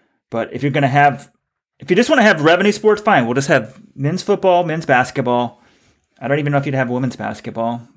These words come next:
How much money does that bring in? Maybe baseball's not even necessary. I mean, like, it would be very limited, right? And then just cast everything aside. It's just all about, but th-, but that's not what these universities have been historically about. Like, you have sports teams. Sports are seen as integral to what's going on.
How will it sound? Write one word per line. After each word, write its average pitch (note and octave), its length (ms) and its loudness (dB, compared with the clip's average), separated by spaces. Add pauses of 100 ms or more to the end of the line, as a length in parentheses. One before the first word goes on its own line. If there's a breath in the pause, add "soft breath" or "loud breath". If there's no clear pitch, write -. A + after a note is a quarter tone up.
(160)
How A#2+ 120 -10
much A#2+ 180 -12
money A#2+ 120 -6
does A#2 60 -8
that A2 160 -6
bring A2+ 180 -8
in? A2+ 200 -8
Maybe B2+ 200 -6
baseball's A#2+ 460 -6
not A#2+ 140 -6
even A#2 120 -8
necessary. B2+ 480 -8
I A#2 60 -8
mean, B2 120 -4
like, B2+ 140 -4
it E3+ 80 2
would F3 80 4
be F3 120 2
very C#3 340 4
limited, A#2+ 420 -6
right? B2 260 -6 (600 soft breath)
And A#2 100 -10
then C3 120 -4
just - 240 -12
cast C3+ 340 0
everything D3+ 300 0
aside. B2+ 480 2 (240 soft breath)
It's - 100 -20
just C#3 180 -10
all B2 160 -2
about, B2+ 400 0 (400)
but C#3 200 -8
th-, - 160 -6 (120)
but E3 260 -2
that's F#3+ 280 2
not F#3+ 200 2
what D#3+ 80 -4
these D#3 180 0
universities C#3+ 600 0
have C3 120 0
been C3 100 0
historically C#3+ 580 -2
about. A2+ 460 -2 (160)
Like, A#2 220 -4
you C#3+ 80 2
have D#3+ 320 2
sports F3+ 380 -2
teams. A#2 260 -4
Sports D#3+ 320 -4
are D3 100 -4
seen D3 340 -6
as C#3+ 100 -2
integral C#3 360 -2
to A#2+ 60 -4
what's B2 180 -4
going C3+ 220 -2
on. C3 200 2